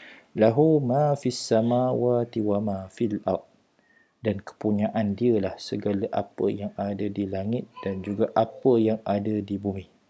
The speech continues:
Okey, kita fahamlah. Segala-galanya adalah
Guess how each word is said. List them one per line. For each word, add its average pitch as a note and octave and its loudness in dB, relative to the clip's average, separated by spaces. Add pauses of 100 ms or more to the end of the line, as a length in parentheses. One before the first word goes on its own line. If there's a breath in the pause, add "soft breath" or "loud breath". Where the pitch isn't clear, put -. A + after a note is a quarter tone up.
(840)
Okey, - -8
kita - -2
fahamlah. G#2 0 (560 soft breath)
Segala-galanya C3 2
adalah A#2+ -4